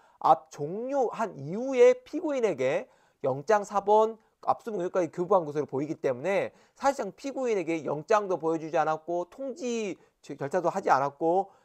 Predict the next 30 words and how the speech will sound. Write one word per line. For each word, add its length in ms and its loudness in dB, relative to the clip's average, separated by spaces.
하나도 460 -2
안 100 -2
하는 160 -6
거죠. 240 -16
그리고 440 0
이 60 -6
사건에서 460 0
통지 400 -8
후의 220 -2
예비를 280 2
인정할 440 -2
아무런 440 0
정황이 340 -2
없었던 360 -6
겁니다. 320 -14
그리고 460 0
피고인이 480 -2
불참 680 -4
의사를 380 2
표시한 360 -4
거는 480 -2
첫, 340 -2
첫 180 -6
번째 280 0
영장, 380 -4
그 260 -4
영장에 640 2
대한 340 0
것일 260 -10
뿐이고 800 2